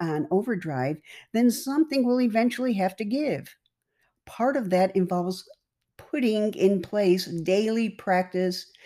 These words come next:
to deal with stress before it even happens. Because dealing with stress early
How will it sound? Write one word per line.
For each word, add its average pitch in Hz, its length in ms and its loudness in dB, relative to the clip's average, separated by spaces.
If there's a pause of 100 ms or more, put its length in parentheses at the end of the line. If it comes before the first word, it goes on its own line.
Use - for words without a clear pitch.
(200)
to - 80 -2
deal 175 300 8
with 160 240 0
stress 185 460 0
before 185 560 0
it 175 240 0
even 180 320 2
happens. 175 880 -4 (720)
Because 180 420 0
dealing 208 520 0
with 190 200 -4
stress 190 680 -4 (160)
early 180 580 2